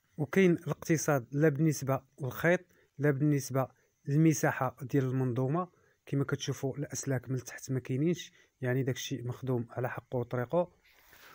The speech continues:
والطريقه ديال العمل راه كدورها ثلاثه المرات في اليوم، مثلا مع العشرة ديال الصباح،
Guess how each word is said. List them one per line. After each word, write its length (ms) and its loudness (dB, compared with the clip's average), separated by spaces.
والطريقه 640 4
ديال 340 4
العمل 560 4
راه 340 0
كدورها 640 4
ثلاثه 520 0
المرات 540 0
في 80 -8
اليوم، 320 0
مثلا 480 2
مع 360 -2
العشرة 380 -2
ديال 120 -4
الصباح، 500 -2